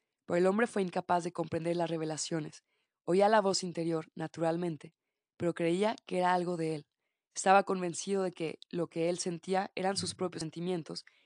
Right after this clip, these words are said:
y que lo que pensaba eran sus propios pensamientos. Con el fin de sacarlo de su modorra, el espíritu le dio tres señales, tres manifestaciones sucesivas. Tres veces el espíritu, de la manera más obvia,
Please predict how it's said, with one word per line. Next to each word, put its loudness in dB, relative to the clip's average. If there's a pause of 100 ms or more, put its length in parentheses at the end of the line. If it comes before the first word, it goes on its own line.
(160)
y -20
que -2
lo 2
que -6
pensaba 0 (100)
eran -2
sus -4
propios -6
pensamientos. -8 (1000)
Con 0
el 0
fin 0
de 4
sacarlo 0
de 0
su -4
modorra, 0 (420)
el 0
espíritu -2
le 2
dio 2
tres -4
señales, -2 (300)
tres 0
manifestaciones -2
sucesivas. -6 (320)
Tres -2
veces 0
el -4
espíritu, -6 (140)
de -2
la 2
manera 2
más -2
obvia, -4